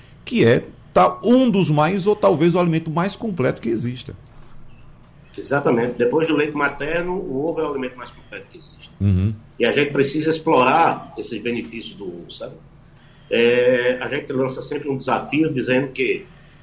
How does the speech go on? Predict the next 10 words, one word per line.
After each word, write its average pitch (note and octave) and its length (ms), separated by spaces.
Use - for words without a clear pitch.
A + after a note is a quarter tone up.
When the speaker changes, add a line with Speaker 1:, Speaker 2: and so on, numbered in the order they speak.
Speaker 2:
meça E3+ 540
suas - 300
taxas, - 560
taxas B2+ 340
sanguíneas, B2 580
suas A#2+ 200
taxas A2+ 380
metabólicas. G2+ 840
É, B2 420
hoje, B2 560